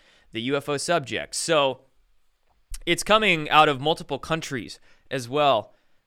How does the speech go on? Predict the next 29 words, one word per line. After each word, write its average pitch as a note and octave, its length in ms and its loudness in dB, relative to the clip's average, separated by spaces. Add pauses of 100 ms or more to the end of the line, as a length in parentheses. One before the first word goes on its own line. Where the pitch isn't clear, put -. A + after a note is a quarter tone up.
These B2+ 240 -6
last A#2+ 400 0 (220)
twenty-four, C3 920 -4
forty-eight C3 520 -2
hours, A2+ 460 0
we B2 140 -10
have A#2 340 0 (380)
Australia D#3+ 880 0
here, D3 560 -2
mainstream E3 540 -6
Australia D#3 580 -4
news, C3+ 400 -6
mainstream E3 640 -6
Canada E3 560 -4
news, B2+ 460 -8 (280)
mainstream F3+ 540 -4
America F3 420 -2
news, C#3+ 260 -6
just C3+ 260 -12
all E3+ 200 0
going F#3 160 -10
to E3 60 -14
town C#3+ 420 -4
with B2+ 140 -10
the C3 360 -6 (320)
literal F#3+ 300 2
exact C#3 320 2
same B2+ 180 -6
narratives, G#2+ 440 -10